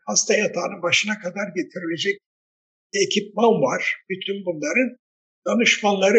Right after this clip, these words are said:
var. E, o danışmanların görevleri var. İşte biz, e, bir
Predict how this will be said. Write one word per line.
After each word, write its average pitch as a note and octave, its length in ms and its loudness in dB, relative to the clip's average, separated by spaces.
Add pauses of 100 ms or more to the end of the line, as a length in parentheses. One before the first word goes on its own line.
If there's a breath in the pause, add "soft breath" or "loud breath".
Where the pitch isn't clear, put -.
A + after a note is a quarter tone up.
var. - 500 0 (840)
E, F3 80 -6 (460)
o F#3 140 -2
danışmanların F3 800 2
görevleri F3+ 580 4
var. - 220 0
İşte - 300 -2
biz, - 360 2 (440)
e, E3 40 -2 (100)
bir E3+ 140 2